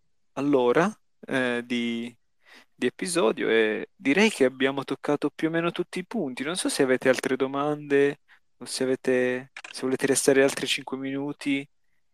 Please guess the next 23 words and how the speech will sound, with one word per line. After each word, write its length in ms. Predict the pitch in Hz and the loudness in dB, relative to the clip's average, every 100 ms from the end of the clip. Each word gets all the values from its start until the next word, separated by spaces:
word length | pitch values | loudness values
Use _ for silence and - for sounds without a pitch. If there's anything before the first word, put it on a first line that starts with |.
| _ _ _ _ | _ _ _ _
Eh, 480 | - 127 123 120 113 | 0 2 4 4 2
o, 80 | - | 0
o 160 | 147 151 | 0 0
vi 120 | 160 | 0
faccio 300 | - 160 - | 2 4 8
la 80 | 151 | 8
domanda 320 | 156 170 165 | 8 6 6
flash 320 | - 160 - | 8 8 6
finale, 480 | - 147 113 110 - | 2 -2 -2 -4 -4
guarda. 520 | 110 110 104 - 101 - _ _ _ _ _ | -2 -2 -4 -8 -14 -16 _ _ _ _ _
Eh, 480 | - 120 117 113 113 | -2 0 0 -2 -4
che 140 | - 180 | -2 0
ne 80 | 190 | 2
pensate 640 | 156 131 - 143 165 160 | 2 2 8 8 8 4
dell'uscita 380 | 139 127 - 135 | 2 0 0 2
di 120 | 120 | 0
Conte 640 | - 135 165 - 196 202 - _ _ _ _ _ _ _ _ | 0 -2 -2 -2 -2 -2 -12 _ _ _ _ _ _ _ _
dagli 220 | - 120 | -6 -4
Spurs 400 | 120 - 170 185 - | -4 0 0 0 2
e 280 | 127 131 - | 4 2 2
se 240 | - 135 | -2 0
pensate 480 | - 139 - 160 147 | 0 -2 4 4 4
che 140 | 135 | 0